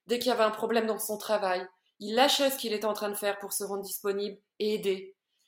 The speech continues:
Et il a été touché dans son cœur de voir en fait tout ce qui était sous ses yeux qu'il reconnaissait pas parce qu'il était tellement obnubilé par ce manque, euh, de, de signes affectifs qui fait que je ne sais pas si aujourd'hui son conjoint s'est mis à donner des signes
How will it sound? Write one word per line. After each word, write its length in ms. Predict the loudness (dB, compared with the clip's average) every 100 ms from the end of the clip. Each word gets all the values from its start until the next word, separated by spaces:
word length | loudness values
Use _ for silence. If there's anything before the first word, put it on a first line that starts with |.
| _ _ _ _ _ _ _ _ 2
Et 460 | 4 6 4 0
il 100 | 0
a 80 | 2
été 240 | 2 0
touché 380 | -2 0 2 2
dans 160 | 2 0
son 220 | 0 0
cœur 260 | 2 0 2
de 80 |
voir 320 | -2 2 2 2
en 80 |
fait 220 | 0 -2 -2
tout 120 | -4
ce 80 | -2
qui 100 | -2
était 180 | -2
sous 160 | -2 -2
ses 260 | 0 0 -2
yeux 100 | -4
qu'il 160 | -2
reconnaissait 540 | 0 0 0 0 -2 0
pas 140 | -2
parce 180 | -2 -6
qu'il 160 | -4
était 240 | -4 -4 -2
tellement 440 | 4 4 4 2
obnubilé 480 | 2 0 -2 -2 0
par 180 | 0 -2
ce 160 | -2 -4
manque, 360 | -2 -2 -4 -10 _ _ _ _ _ _ -4
euh, 380 | 0 0 0 -6 -12 -20 _
de, 200 | -6 -4
de 140 | -2
signes 340 | -4 0 4 2
affectifs 720 | 2 -4 -4 -4 -4 -8 -12 _ _
qui 180 | -4 -2
fait 220 | 0 0
que 380 | 0 2 2 0 -16 _
je 140 | -2
ne 40 | 0
sais 240 | 0 0
pas 160 | 4 2
si 180 | 2 -2
aujourd'hui 400 | -4 -6 -6 -6
son 160 | -6
conjoint 400 | -4 -4 -2 -4
s'est 200 | -2 -2
mis 200 | -2 0
à 60 | 0
donner 280 | 0 -2 -2
des 120 | -2
signes 480 | -2 -2 -4 -4